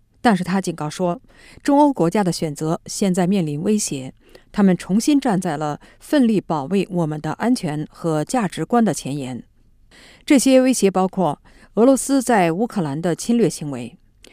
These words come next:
绝大多数中欧国家慷慨提供援助、安全支持，正如斯洛伐克、匈牙利和波兰所为，向乌克兰反向输送天然气，帮助该国储备冬季用气。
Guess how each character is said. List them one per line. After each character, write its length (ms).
绝 100
大 160
多 160
数 180
中 200
欧 120
国 220
家 220
慷 280
慨 240
提 200
供 180
援 220
助、 240
安 180
全 180
支 160
持， 360
正 180
如 260
斯 220
洛 100
伐 220
克、 320
匈 220
牙 160
利 260
和 280
波 220
兰 160
所 160
为， 320
向 400
乌 120
克 160
兰 260
反 320
向 260
输 240
送 220
天 180
然 140
气， 320
帮 200
助 160
该 180
国 340
储 200
备 240
冬 260
季 160
用 180
气。 320